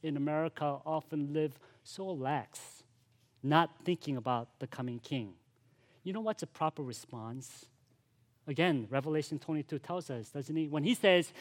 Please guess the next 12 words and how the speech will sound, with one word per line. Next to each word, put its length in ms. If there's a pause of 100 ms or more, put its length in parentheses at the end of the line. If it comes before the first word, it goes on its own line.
(100)
"Yes, 500 (280)
I'm 140
coming 340
soon," 600
in 120
response, 1600 (560)
the 80
church 580
ought 220
to 80
say, 560 (460)
"Maranatha." 720